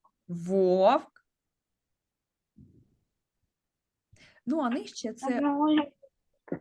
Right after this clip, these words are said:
Speaker 2: Мгм.
Speaker 1: або барс, або рись.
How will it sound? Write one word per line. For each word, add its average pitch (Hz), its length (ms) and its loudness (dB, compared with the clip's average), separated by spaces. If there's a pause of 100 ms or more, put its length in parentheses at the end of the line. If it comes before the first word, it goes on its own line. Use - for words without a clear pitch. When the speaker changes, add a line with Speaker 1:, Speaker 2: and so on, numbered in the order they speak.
(920)
Speaker 2:
Мгм. 254 540 6 (1400)
Speaker 1:
або 208 480 0
барс, 220 680 0
або 214 600 0
рись. 190 600 -4